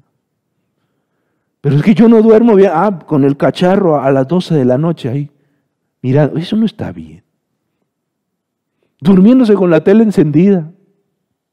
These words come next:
Se levanta y la tele está encendida.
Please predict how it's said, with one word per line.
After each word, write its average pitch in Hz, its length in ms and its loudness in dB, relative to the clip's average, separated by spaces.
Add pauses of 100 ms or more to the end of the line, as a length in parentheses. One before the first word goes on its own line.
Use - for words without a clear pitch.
(500)
Se 156 160 -2
levanta 196 460 0
y 190 80 -2
la 160 140 2
tele 196 220 -2
está 208 140 -6
encendida. 175 460 -2